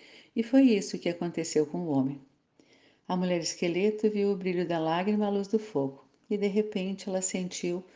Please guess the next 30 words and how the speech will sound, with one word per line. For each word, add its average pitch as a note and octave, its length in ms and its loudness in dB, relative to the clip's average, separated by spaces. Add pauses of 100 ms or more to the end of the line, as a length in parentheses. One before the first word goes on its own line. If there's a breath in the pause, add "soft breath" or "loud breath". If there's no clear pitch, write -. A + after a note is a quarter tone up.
(360 loud breath)
uma F#3+ 200 -2
sede G#3 460 0
daquelas. C#3 720 -8 (600 soft breath)
Ela D#3+ 200 -2
se - 120 -4
aproximou D#3 540 -2
do D3+ 160 0
homem G3 380 2
que - 120 -8
dormia, E3+ 560 -2 (220)
rangendo F3+ 680 0
e A3+ 40 0
retinindo, G3+ 840 -2 (600 loud breath)
e B3+ 80 4
pôs A3+ 260 6
a A3 80 8
boca E3+ 360 -2
junto D#3+ 260 -4
à E3 80 -2
lágrima. C3+ 580 -2 (480)
Aquela E3+ 440 -2
única A#3 400 6
lágrima E3+ 580 -4
foi F3 220 -2
como F#3 340 -4
um G3+ 60 -4
rio, D3 360 -2 (400 loud breath)
e F3+ 120 -2
ela E3+ 160 0
bebeu D3 480 -2